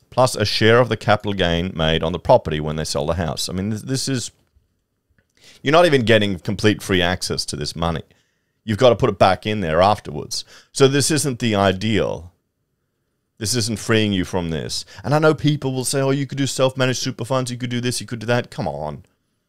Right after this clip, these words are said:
Not everyone wants to do that. And you can't live in it. I remember there was one lady I went,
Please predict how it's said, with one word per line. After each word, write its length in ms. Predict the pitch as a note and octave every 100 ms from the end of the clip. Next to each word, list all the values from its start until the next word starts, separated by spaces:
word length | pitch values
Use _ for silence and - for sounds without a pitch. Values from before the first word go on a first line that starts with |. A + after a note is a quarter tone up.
| _ _
Not 220 | A#2 C3+
everyone 440 | A#2 G2+ G2+ F#2+ F#2
wants 220 | F#2 -
to 60 | G2
do 240 | G2 A2+
that. 240 | F#2+ C2
And 100 | G2+
you 60 | C#3+
can't 260 | C#3+ F3 C#3+
live 200 | F3+ F3+
in 60 |
it. 180 | F2+ - _ _ _ _ _ _
I 100 | G2
remember 300 | A#2+ D#3 D#3
there 140 | C#3
was 140 | C3 A2+
one 280 | B2 C3 B2+
lady 360 | G#2+ G#2 G2+
I 80 | F2
went, 380 | A2+ G2 F#2+ -